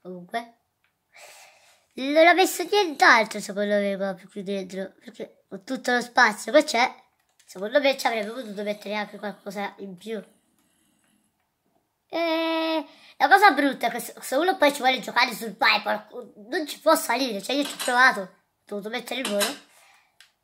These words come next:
Poi, ha, lo sta, qui, qui ci ha fatto le porte, e qui è vuoto, cioè... No, comunque ci si può andare.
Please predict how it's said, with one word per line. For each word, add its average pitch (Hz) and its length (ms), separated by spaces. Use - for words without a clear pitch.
Poi, 277 300
ha, 226 140
lo - 440
sta, 262 260
qui, 285 120
qui 415 140
ci 440 80
ha 415 60
fatto 294 240
le 262 120
porte, 214 680
e 254 100
qui 370 120
è 311 80
vuoto, 247 600
cioè... 233 280
No, - 120
comunque 269 320
ci 262 120
si 190 60
può 202 100
andare. 208 480